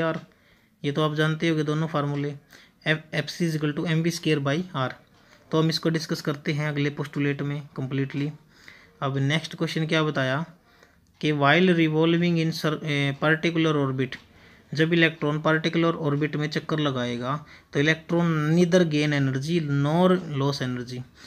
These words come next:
तो ना तो वो एनर्जी गेन करेगा बच्चों, ना वो एनर्जी लॉस करेगा, ठीक है, यानी energy of an orbit cell is fix,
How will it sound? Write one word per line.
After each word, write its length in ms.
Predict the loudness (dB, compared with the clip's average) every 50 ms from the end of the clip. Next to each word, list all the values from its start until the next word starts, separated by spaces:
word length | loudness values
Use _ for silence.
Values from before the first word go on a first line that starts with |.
| -20 -20 -10 -6
तो 80 | -2 0
ना 160 | 2 2 2
तो 140 | 2 2 2
वो 80 | 2 2
एनर्जी 340 | 4 2 2 0 0 -2 0
गेन 240 | 2 2 2 2 0
करेगा 320 | 0 0 0 0 0 0
बच्चों, 280 | 0 -2 -2 -2 -2 0
ना 180 | 0 2 0 2
वो 160 | 2 0 0
एनर्जी 320 | 0 0 -2 -2 -2 -2
लॉस 240 | 0 0 0 -2 -2
करेगा, 420 | -2 -2 -2 0 0 -2 -4 -6 -8 -12 -16 -20 -20 -20 -20 -20 -20 -20 -20 -20 -20 -8 -2
ठीक 200 | -2 0 0 0
है, 160 | -2 -2 -4 -8 -16 -20 -20 -20 -20 -20 -12 -4 -2
यानी 260 | 0 2 2 0 0 2
energy 400 | 2 2 2 2 2 2 2 2
of 100 | 2 2
an 140 | 0 0 0
orbit 420 | 0 0 0 0 0 0 0 -2 -4
cell 400 | -4 -2 2 2 4 4 4 2
is 120 | 0 -2
fix, 280 | -2 -2 -2 -2 -4 -8